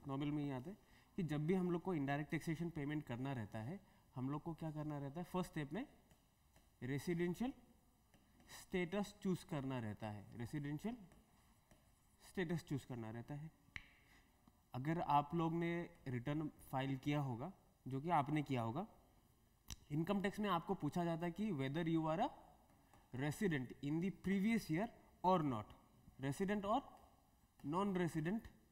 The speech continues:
आपको पूछा जाता है। तो residential status पूछने का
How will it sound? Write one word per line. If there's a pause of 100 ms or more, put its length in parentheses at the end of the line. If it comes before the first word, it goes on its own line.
(440)
आपको
पूछा
जाता
है। (420)
तो (140)
residential
status (320)
पूछने
का